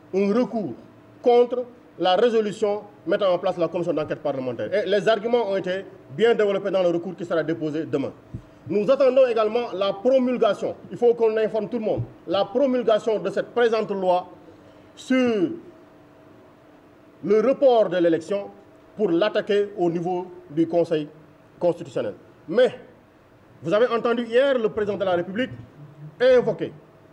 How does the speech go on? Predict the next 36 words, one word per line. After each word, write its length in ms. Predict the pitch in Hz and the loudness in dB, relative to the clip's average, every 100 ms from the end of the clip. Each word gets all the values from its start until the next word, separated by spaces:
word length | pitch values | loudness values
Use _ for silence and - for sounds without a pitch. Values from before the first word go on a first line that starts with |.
| - | -6
un 140 | 202 196 | -2 2
décret 540 | 247 247 247 262 - - - - - | 2 4 4 4 0 -14 -20 -20 -2
portant 440 | 269 277 277 233 196 | 0 0 2 2 4
retrait. 320 | 262 208 139 | 2 0 -2
Donc 220 | 175 208 | 0 0
il 100 | 214 | 2
a 100 | 220 | 2
retiré 540 | 220 294 262 262 196 - - - | 2 0 0 2 0 -2 -16 -10
le 100 | 190 | -4
décret 340 | 175 269 277 262 | -2 0 2 2
de 60 | |
convocation 560 | 233 247 233 214 208 208 | 2 2 2 0 -2 -2
du 100 | 170 | -4
corps 200 | 208 185 | 0 2
électoral. 460 | 170 165 175 269 269 - - - - | 2 0 0 -2 -4 -12 -18 -18 -12
Ce 120 | - | -4
décret-là 480 | 233 254 262 247 233 | 0 0 2 2 2
qu'il 140 | 233 208 | 2 0
a 100 | 196 | 0
invoqué, 520 | 196 175 175 202 - - - | -4 -4 -4 -6 -8 -16 -12
nous 220 | 160 196 202 | -6 -2 0
nat-, 160 | 240 180 | -2 0
nous 200 | 208 226 | 0 0
attendons 420 | 226 220 214 180 | 0 0 0 0
juste 220 | 247 - | -2 -2
d'en 180 | 202 196 | -2 -2
avoir 320 | 180 180 156 - | 0 0 0 -4
une 120 | 185 | -4
bonne 180 | 160 233 | 0 0
information, 500 | 220 220 185 175 170 | -2 -4 -2 -2 -2
donc 280 | 175 175 - | -2 -2 0
que 300 | 233 226 - | 2 2 -2
c'est, 300 | - 202 214 214 | -6 -2 -2 -2
elle 160 | 208 | -4
soit 220 | 214 170 - | 0 -2 -2
publiée, 460 | - 247 226 160 | -2 -2 -2 -4